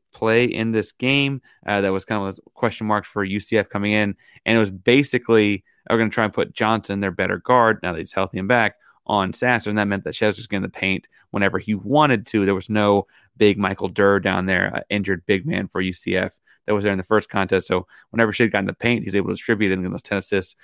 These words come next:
Really, really important, especially when you factor in, like, um, he got hot at the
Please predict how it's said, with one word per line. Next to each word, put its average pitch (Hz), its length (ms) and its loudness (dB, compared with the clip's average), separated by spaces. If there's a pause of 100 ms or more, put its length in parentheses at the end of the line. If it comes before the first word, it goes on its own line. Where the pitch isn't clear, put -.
(180)
Really, 110 240 4
really 101 240 4
important, 98 520 0
especially 127 320 0
when 110 60 2
you 98 60 -2
factor 101 320 0
in, 92 180 -2
like, 92 300 -6 (420)
um, 92 480 2 (200)
he 117 120 0
got 156 220 2
hot 117 320 0
at 95 120 -2
the - 140 -4